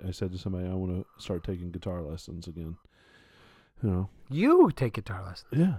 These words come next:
Speaker 2: But you were the guy that would teach guitar lessons, no?
Speaker 1: No. I, I mean, probably at one time in my life, maybe. But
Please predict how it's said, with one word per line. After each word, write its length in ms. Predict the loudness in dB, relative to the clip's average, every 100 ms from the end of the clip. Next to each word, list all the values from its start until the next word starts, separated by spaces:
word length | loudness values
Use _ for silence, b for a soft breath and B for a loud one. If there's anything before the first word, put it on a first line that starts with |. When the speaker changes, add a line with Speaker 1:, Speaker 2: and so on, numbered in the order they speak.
| b b b b b _ -6
Speaker 2:
But 220 | -6 0
you 80 | 2
were 160 | 2
the 60 | 2
guy 240 | 2 2
that 280 | 2 -2 -2
would 180 | -4 0
teach 260 | 0 0 -4
guitar 320 | -2 -2 -6
lessons, 340 | -8 -12 -10
no? 240 | -6 -6 -6 _
Speaker 1:
No. 320 | -2 0 -2 -8 -20 _
I, 180 | 2 2 4
I 100 | 4
mean, 220 | 4 2 4
probably 220 | 4 6
at 60 | 4
one 160 | 2 2
time 240 | 2 2
in 60 | 0
my 120 | 0
life, 240 | -2 -2 -2
maybe. 340 | 0 2 0 B B B 0
But 140 | 0